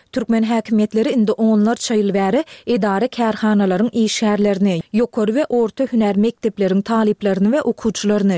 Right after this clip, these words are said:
şeýle-de mektep okuwçylaryny hökümetiň garamagyndaky gazet, jurnallara abuna ýazylmaga mejbur edýärler. Raýatlar olaryň mazmunynyň juda garypdygyny, olary esasan türkmen hökümetiniň alyp barýan siýasatynyň we Berdimuhammedowylaryň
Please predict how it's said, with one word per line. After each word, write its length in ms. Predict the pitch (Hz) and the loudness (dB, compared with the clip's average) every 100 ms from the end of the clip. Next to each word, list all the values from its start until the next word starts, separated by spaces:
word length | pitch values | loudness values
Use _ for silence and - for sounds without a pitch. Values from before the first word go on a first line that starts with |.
| - | 0
şeýle-de 380 | 208 196 214 311 - - | 0 2 0 -2 -6 -2
mektep 500 | 226 226 - 262 - | 0 -2 -4 -4 -2
okuwçylaryny 720 | 240 240 - 214 208 196 302 254 | -2 -4 -4 -2 0 0 -2 -2
hökümetiň 540 | 226 220 190 - 202 | -2 0 0 0 -2
garamagyndaky 920 | 214 220 208 196 190 185 185 - 311 - _ | 0 0 0 0 0 0 -4 -2 -4 -4 _
gazet, 460 | 202 220 196 277 220 | -2 0 0 -2 -2
jurnallara 640 | 240 220 220 208 190 214 | 0 2 0 0 0 -2
abuna 540 | - 208 185 240 269 277 | -2 -2 0 0 0 0
ýazylmaga 560 | 233 208 220 202 185 | 0 0 0 0 2
mejbur 420 | 226 226 175 208 214 | 2 2 0 0 2
edýärler. 840 | 202 208 208 202 202 196 170 143 - _ 214 | 0 0 -2 0 0 0 -2 -6 -12 _ -2
Raýatlar 520 | 226 214 196 208 202 | 0 0 0 0 0
olaryň 380 | 220 214 196 196 | 2 2 2 2
mazmunynyň 600 | 214 190 208 196 190 185 165 | 2 2 2 2 2 0 0
juda 340 | 196 214 262 | 0 0 0
garypdygyny, 760 | 214 208 208 - 220 202 196 170 | -2 0 0 -2 0 2 2 0
olary 400 | 208 220 202 185 196 | 0 0 2 0 -2
esasan 560 | 208 214 185 233 269 | -4 -4 -4 -2 -4
türkmen 420 | - 240 - 226 240 | -4 -4 -2 -2 0
hökümetiniň 680 | 220 220 202 196 - 226 233 | -2 0 0 0 0 -2 0
alyp 300 | 214 226 220 | -2 -2 -2
barýan 320 | 208 196 185 | 0 0 -2
siýasatynyň 760 | 233 214 196 202 - 190 208 | 0 0 0 -2 0 2 2
we 120 | 269 - _ - | 0 -4 _ -2
Berdimuhammedowylaryň 1120 | 220 247 208 226 208 196 214 233 - 262 294 | 0 0 -2 -4 -2 0 0 -2 -2 -2 -2